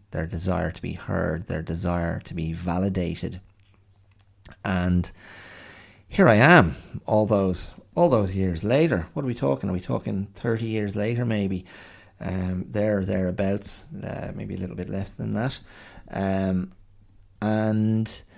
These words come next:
I'd be far less, I'd be far less cynical about it now. Um,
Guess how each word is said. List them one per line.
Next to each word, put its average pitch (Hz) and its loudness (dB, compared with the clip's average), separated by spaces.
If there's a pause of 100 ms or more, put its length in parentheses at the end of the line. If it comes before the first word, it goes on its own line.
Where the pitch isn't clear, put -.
(1200)
I'd 131 8
be 147 8
far 143 12
less, - 4
I'd 113 -2
be 120 0
far 123 4
less 101 2
cynical 95 0 (280)
about 87 -2
it 90 -6
now. 87 -2 (520)
Um, - -6